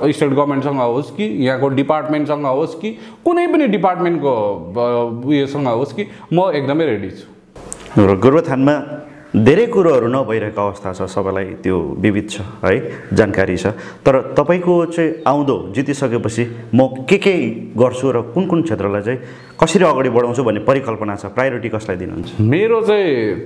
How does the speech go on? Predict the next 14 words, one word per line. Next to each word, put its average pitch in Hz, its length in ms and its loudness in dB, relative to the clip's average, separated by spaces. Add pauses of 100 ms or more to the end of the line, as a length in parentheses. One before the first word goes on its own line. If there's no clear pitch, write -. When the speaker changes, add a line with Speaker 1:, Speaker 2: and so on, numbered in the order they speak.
(300)
Speaker 1:
तपाईँको 147 680 0 (800)
यहाँनिर 156 440 2
चाहिँ 147 140 0
सबभन्दा 117 840 -2
इम्पोर्टेन्ट 120 560 0
चाहिँ 113 180 -4
के 131 80 -2
हो 104 100 0
भन्दा 87 240 -6 (1400)
एजुकेसनै 160 580 2
हो 104 200 -2 (600)
है, 117 320 -2
गोरुबथानको 107 520 0
एजुकेसन 104 460 -4